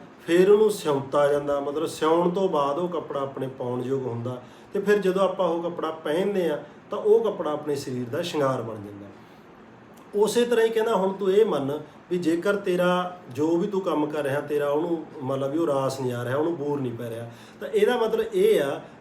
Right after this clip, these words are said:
ਵੀ ਤੇਰਾ ਆਉਣ ਵਾਲਾ ਜਿਹੜਾ ਟਾਈਮ ਆ, ਤੇਰਾ ਜਿਹੜਾ ਫਿਊਚਰ ਆ, ਮਤਲਬ, ਤੇਰਾ ਜੋ ਆਉਣ ਵਾਲਾ ਟਾਈਮ ਆ,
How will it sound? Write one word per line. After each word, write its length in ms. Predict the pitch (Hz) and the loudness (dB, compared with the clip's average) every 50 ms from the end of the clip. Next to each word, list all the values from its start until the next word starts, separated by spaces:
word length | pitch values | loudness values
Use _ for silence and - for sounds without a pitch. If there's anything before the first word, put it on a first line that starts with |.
| - | -10
ਵੀ 80 | 180 214 | -10 -6
ਤੇਰਾ 400 | 208 214 208 214 220 220 220 - | 0 2 4 4 4 0 -2 -4
ਆਉਣ 260 | - 170 170 170 175 185 | -4 -2 0 2 4 4
ਵਾਲਾ 240 | 196 196 196 196 | 4 4 4 4
ਜਿਹੜਾ 220 | 190 202 208 220 220 | 2 2 2 0 0
ਟਾਈਮ 420 | 214 - 165 143 135 127 123 117 | -2 -2 -2 -2 0 -2 -2 -4
ਆ, 60 | 113 110 - - - - - - - - - - - - | -6 -8 -10 -14 -18 -20 -20 -20 -20 -20 -20 -20 -12 -4
ਤੇਰਾ 180 | - 170 175 185 | 0 2 4 4
ਜਿਹੜਾ 200 | 190 208 233 233 | 4 4 2 0
ਫਿਊਚਰ 440 | 226 - 196 175 175 175 - 175 147 | -2 -2 -4 -4 -2 -2 0 0 2
ਆ, 80 | 143 | 2
ਮਤਲਬ, 240 | 135 139 135 151 156 | 0 0 -2 -2 -2
ਤੇਰਾ 220 | 156 165 165 170 | -2 -2 -2 -2
ਜੋ 100 | 165 170 | 0 0
ਆਉਣ 200 | 175 165 156 156 | 2 2 2 2
ਵਾਲਾ 200 | 160 156 151 151 | 2 2 2 2
ਟਾਈਮ 360 | 143 135 143 127 120 120 117 127 | 0 -2 -2 -4 -2 -4 -4 -4
ਆ, 200 | 139 175 190 | -2 -4 -4